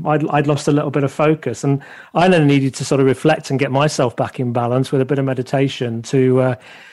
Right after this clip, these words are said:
to help me deal with it. So I think it's a, it's an ongoing process, that, isn't it?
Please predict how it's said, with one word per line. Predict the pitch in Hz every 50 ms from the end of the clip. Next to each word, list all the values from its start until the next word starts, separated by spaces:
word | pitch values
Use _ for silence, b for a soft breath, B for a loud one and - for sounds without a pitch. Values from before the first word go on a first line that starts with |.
| B B B
to | - 139
help | 127 139 139
me | 139 143 151 170
deal | 151 156 139 131 127
with | 120 120 117 123
it. | 123 123 127 - - - _ _ _ - 220
So | - - 143
I | 143
think | - 180 160 147
it's | 160 143 -
a, | 170
it's | 170 - 160 -
an | 196
ongoing | 233 233 220 226 220 214
process, | 220 - 240 254 - - 135 113 -
that, | 143 123 120 - -
isn't | 165 - 165
it? | 135 117 110 113 -